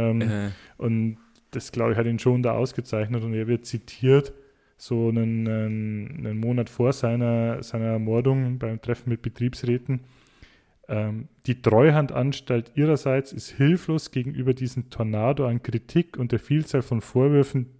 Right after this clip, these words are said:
Speaker 1: die überwiegend berechtigt waren. Es wird mit dieser
Speaker 2: Mhm.
Speaker 1: Institution verbunden, alles das,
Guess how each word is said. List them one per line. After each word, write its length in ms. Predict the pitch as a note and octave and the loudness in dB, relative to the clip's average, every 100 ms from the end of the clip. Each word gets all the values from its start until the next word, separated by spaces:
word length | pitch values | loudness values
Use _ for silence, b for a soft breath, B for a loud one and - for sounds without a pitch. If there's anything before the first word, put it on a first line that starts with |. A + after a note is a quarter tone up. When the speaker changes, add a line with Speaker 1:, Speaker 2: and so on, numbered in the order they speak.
| _ | _
Speaker 1:
die 120 | C#3+ - - | -20 -8 4
überwiegend 640 | E3 F3+ D3 D3+ C#3+ B2 | 6 8 8 6 2 4
berechtigt 640 | B2+ C3+ C#3+ - A#2+ - | 6 6 4 0 -6 -6
waren. 320 | A2 G2+ G2 G2 _ b b b b b b | -6 -4 -6 -10 _ b b b b b b
Es 180 | G#2 C3+ | -4 2
wird 180 | D3+ | 2
mit 140 | D3 B2 | 2 2
dieser 220 | C#3 B2+ | 2 2
Speaker 2:
Mhm. 80 | A#2+ | 0
Speaker 1:
Institution 840 | C#3 - C3 B2+ B2+ - C3 D#3 | 0 0 2 4 4 2 2 2
verbunden, 760 | - B2 - C#3 F3 - F3+ - | 2 0 4 4 4 0 -6 -2
alles 360 | C3 C3 B2 - | 2 2 2 2
das, 440 | B2+ F3 - - | 2 2 0 -12